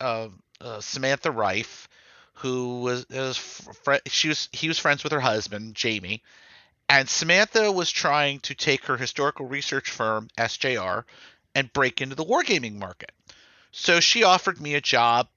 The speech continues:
doing paid blogging. So I did a bunch of paid blogs, and she's, she was like, you know,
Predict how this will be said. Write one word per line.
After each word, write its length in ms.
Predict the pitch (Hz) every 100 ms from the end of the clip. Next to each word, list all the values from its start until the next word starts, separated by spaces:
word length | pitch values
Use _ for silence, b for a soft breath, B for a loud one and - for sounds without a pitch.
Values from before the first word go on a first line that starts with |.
| -
doing 260 | 131 123 135
paid 340 | - 113 101
blogging. 440 | 135 185 170 117 - _ _ B B B
So 180 | - 160
I 60 | 170
did 160 | 202
a 40 | 185
bunch 280 | 165 190
of 80 | 214
paid 300 | - 151 156
blogs, 500 | 110 98 92 - - b b b b b _ 156
and 240 | 156 151
she's, 480 | - 170 156 - -
she 220 | - -
was 220 | 180 160 165
like, 240 | 147 -
you 60 | 185
know, 360 | 131 151 147